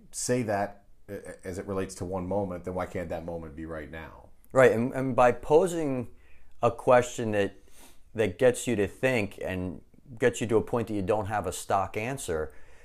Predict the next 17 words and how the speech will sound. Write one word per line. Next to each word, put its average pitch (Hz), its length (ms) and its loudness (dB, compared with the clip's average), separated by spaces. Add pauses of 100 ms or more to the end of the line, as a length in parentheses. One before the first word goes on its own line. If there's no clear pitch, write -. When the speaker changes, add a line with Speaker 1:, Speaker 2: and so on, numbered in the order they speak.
(140)
Speaker 2:
you 113 160 4
also 123 480 6
get 110 440 6
to 113 220 2
explore 107 500 2
things 104 500 0
that 101 180 0
you've 98 420 0 (540)
either 107 300 6
are 92 160 4
hidden 139 440 4
or, 98 440 2
or 95 160 -2
you've 95 260 2
been 90 160 -2
hiding 107 400 2
yourself, 95 680 2